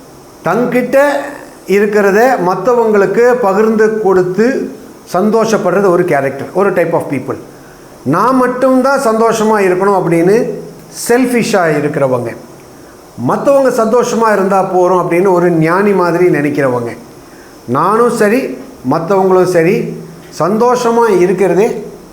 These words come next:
பிடிக்காத ஆட்கள். இவங்களுக்கு தானும் சிரிக்க மாட்டாங்க, அடுத்தவங்க யாராவது சந்தோஷமா சிரிச்சு பேசிட்டு இருந்தா அது அவங்களுக்கு பிடிக்கவும் பிடிக்காது. So இந்த மாதிரி பல்வேறு விதமான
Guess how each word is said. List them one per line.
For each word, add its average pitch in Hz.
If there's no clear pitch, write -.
பிடிக்காத 180
ஆட்கள். 135
இவங்களுக்கு 170
தானும் 185
சிரிக்க 165
மாட்டாங்க, 151
அடுத்தவங்க 185
யாராவது 170
சந்தோஷமா 170
சிரிச்சு 156
பேசிட்டு 147
இருந்தா 147
அது 160
அவங்களுக்கு 139
பிடிக்கவும் 151
பிடிக்காது. 120
So 180
இந்த 247
மாதிரி 190
பல்வேறு 254
விதமான 180